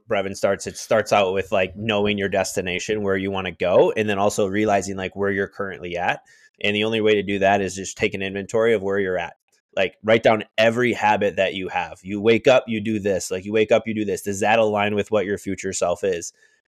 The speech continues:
And then it's like, "All right, well, what adjustments do I need to make? Where, where do I need to bridge the gap here to get to that future self?" And then you just start taking action. Um, I feel like this is, uh, v-,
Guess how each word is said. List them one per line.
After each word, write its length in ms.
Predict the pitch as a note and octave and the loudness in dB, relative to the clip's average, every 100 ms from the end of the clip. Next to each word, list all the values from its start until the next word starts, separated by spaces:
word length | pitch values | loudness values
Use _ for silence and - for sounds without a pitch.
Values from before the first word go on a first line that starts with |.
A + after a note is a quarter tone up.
| - | -6
And 160 | A2 A2+ | -2 2
then 120 | A2+ | 2
it's 180 | A2 - | 2 4
like, 200 | G#2 - | 2 4
"All 160 | G2+ | 4
right, 220 | F#2+ F#2 - | 4 4 2
well, 240 | G#2+ G#2 | 2 2
what 200 | F#2+ A2+ | 2 2
adjustments 640 | G#2+ F#2+ G2+ F#2 G#2+ F#2 - | 2 0 0 0 -4 -10 -6
do 140 | G2+ | -4
I 60 | F#2 | -4
need 180 | F#2 | -6
to 60 | F2 | -10
make? 220 | F2 F2 | -14 -8
Where, 260 | - G2+ G2+ | 0 2 0
where 120 | A2 G#2 | -2 0
do 140 | G2+ | 0
I 40 | |
need 140 | G2 F#2 | -2 -8
to 60 | |
bridge 280 | F2+ F#2+ F#2 | -8 -8 -10
the 100 | F2+ | -12
gap 320 | F2 E2+ E2+ | -8 -6 -6
here 260 | - G#2+ A2 _ _ _ | -2 0 -2 _ _ _
to 120 | - F#2+ | -8 -4
get 240 | G2+ - | -4 -4
to 200 | G2+ F#2 - | -4 -4 -6
that 220 | F2+ - | -8 -6
future 320 | G2+ - F#2 | -12 -10 -10
self?" 420 | - F2 B2 - _ _ _ _ | -4 0 0 -2 _ _ _ _
And 100 | G#2 | -6
then 120 | G2 F#2 | -4 -4
you 100 | F2+ | -6
just 220 | F#2+ - | -6 -4
start 240 | - G2 | -2 -2
taking 320 | - G2 F#2 | -2 -4 -4
action. 460 | E2+ E2+ - C#2+ - _ F#2+ | -8 -8 -10 -14 -16 _ -6
Um, 300 | F#2 F2+ E2 | -6 -6 -10
I 60 | |
feel 260 | - C#3+ B2 | -2 2 4
like 360 | A#2 A2 - - - - _ | 6 4 -2 -20 -20 -20 _
this 220 | - B2+ C#3 | -2 0 0
is, 180 | A#2+ | 0
uh, 400 | A2+ G#2 F#2+ F2+ - _ | 2 4 2 0 -8 _
v-, 160 | A2 | -14